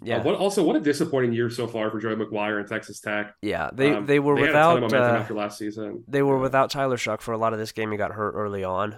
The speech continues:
Speaker 1: but also
Speaker 2: Broke his leg. Yeah, he's out for the year,
Speaker 1: Yeah,
Speaker 2: so.
Speaker 1: yeah, but also they're one and three,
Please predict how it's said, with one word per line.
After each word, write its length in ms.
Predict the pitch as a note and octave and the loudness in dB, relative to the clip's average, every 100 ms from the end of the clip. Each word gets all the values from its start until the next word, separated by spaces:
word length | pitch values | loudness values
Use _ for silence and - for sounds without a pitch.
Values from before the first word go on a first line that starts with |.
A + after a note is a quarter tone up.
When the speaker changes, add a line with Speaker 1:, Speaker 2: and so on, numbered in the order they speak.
| - | -10
Speaker 1:
but 300 | G2+ G2+ F2+ | -2 -2 0
also 360 | A2+ A2 - G#2 | 0 0 0 2
Speaker 2:
Broke 180 | G2+ | 2
his 160 | F#2+ A2+ | 0 -2
leg. 280 | A2 A2 G#2+ | -4 -4 -2
Yeah, 60 | A2+ | -4
he's 120 | A2+ | -4
out 160 | A2 | -6
for 40 | G#2+ | -6
the 60 | |
year, 260 | A2+ A2+ A#2 | -6 -6 -6
Speaker 1:
Yeah, 380 | A2+ F#2+ F2+ F2 | -4 -4 -2 -6
Speaker 2:
so. 60 | - - | -8 -6
Speaker 1:
yeah, 340 | A#2 G2 F2 | -2 0 -2
but 140 | - A#2 | -2 0
also 580 | A2+ A#2 A#2 A2 G2 E2+ | 0 0 -2 -2 -2 -8
they're 160 | - A#2+ | -2 0
one 220 | B2 B2+ | 2 2
and 140 | A#2 F#2+ | 0 -4
three, 400 | G#2 G#2 F2+ | -4 -4 -4